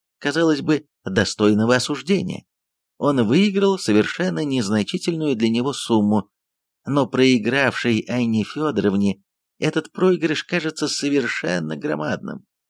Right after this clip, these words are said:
Ей верно казалось, что она проиграла миллионы и что она совсем пропала. Турбин-младший никого не разорил,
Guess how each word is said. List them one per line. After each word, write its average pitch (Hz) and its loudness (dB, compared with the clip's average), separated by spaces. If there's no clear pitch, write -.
Ей 139 4
верно 139 4
казалось, 131 2
что - -2
она 131 0
проиграла 127 4
миллионы 135 4
и 143 0
что - -2
она 156 0
совсем 147 -2
пропала. 113 -6
Турбин-младший 156 2
никого 98 2
не 104 4
разорил, 135 0